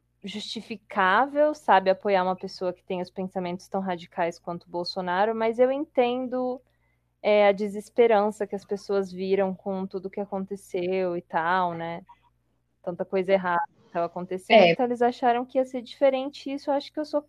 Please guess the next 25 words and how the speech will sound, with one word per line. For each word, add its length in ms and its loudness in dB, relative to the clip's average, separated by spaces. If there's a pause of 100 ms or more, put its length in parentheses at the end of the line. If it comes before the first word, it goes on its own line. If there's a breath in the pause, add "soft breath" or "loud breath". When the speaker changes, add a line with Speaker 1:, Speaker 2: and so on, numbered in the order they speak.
(100)
Speaker 1:
capaz 540 2
de, 240 -10
de 140 -14
compreender 720 0
minimamente, 800 -2
assim. 320 -12
O 40 -14
que 120 -2
é 80 6
foda 340 2
é 20 2
a 40 -6
pessoa 280 -6
continuar 420 -4
batendo 440 -2
na 120 -2
tecla 480 0
de 120 -6
defender 400 -4
coisa 260 -4
errada, 560 -2 (640)
mesmo 360 4
vendo 460 0
que 100 -4
ele 100 -20